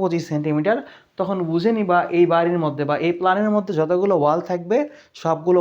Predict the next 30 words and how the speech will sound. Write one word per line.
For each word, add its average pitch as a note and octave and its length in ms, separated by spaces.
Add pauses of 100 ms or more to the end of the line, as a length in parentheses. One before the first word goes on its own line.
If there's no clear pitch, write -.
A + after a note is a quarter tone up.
ওয়ালের D#3+ 340
থিকনেস D#3+ 360
হবে F3+ 200
পঁচিশ C#3 280
সেন্টিমিটার। B2 460 (440)
তাহলে A3 240 (180)
এইটুকু A3 360
ওয়াল G3+ 240
পার G#3 140
হতে F#3+ 280
আমাকে F#3+ 260
কতটুকু F#3+ 380
দূরত্ব F#3 200 (100)
পার F3+ 140
হতে D#3+ 180
হচ্ছে D#3+ 260
বলো? D3+ 160 (380)
পঁচিশ F3+ 260
সেন্টিমিটার F#3+ 380
পার F3 140
হতে E3 160
হচ্ছে। D#3+ 200 (1400)
এজন্য G#3 220 (140)
প্লাস F#3 280 (1000)
পঁচিশ C3+ 360 (880)
প্লাস। C3 260 (1300)
এই C4 120
যে C4 80 (180)
এইখান A3+ 260 (120)
থেকে B3+ 200